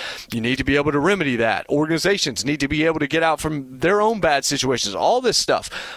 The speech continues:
But it does feel like it's completely out of whack and out of balance. And to me, that's a major concern for the N B A.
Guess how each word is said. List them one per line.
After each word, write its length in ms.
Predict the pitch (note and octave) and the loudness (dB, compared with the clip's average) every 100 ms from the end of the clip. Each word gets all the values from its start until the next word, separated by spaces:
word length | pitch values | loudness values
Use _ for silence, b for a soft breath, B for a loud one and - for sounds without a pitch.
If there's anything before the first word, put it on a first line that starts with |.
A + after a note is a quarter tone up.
| B | B
But 160 | - F3 | 0 2
it 120 | E3 | 2
does 280 | D#3 A3 G#3 | 2 2 0
feel 200 | G#3+ G3 | 0 2
like 220 | E3 D#3 | 2 0
it's 140 | C#3+ - | -2 -2
completely 600 | D3+ C3+ F3 F3 D3 C3 | -2 0 0 0 0 0
out 220 | A#2 C#3+ | 2 2
of 120 | C3 E2 | 0 -2
whack 520 | G2 B2+ A2+ G2+ - | 2 2 2 -2 -4
and 160 | A#2+ A2+ | -2 0
out 260 | G#2+ C3 | 0 0
of 200 | A2+ F2 | 0 -2
balance. 240 | B2 A#2+ A2 | 0 2 2
And 320 | F#2+ - - | -2 -6 -4
to 80 | A2 | -2
me, 180 | B2+ | -2
that's 240 | A2 A#2 - | 0 0 0
a 80 | E2+ | -4
major 600 | F2 G#2+ C#3+ C#3 A2 G2+ | -4 -2 0 0 -2 -4
concern 480 | G2+ - B2+ G#2 | -4 -2 0 -2
for 100 | F2+ | -4
the 180 | F#2+ E2+ | -4 -2
N 120 | E2+ | -4
B 160 | C#2+ C#2 | -4 -4
A. 180 | B1+ | -4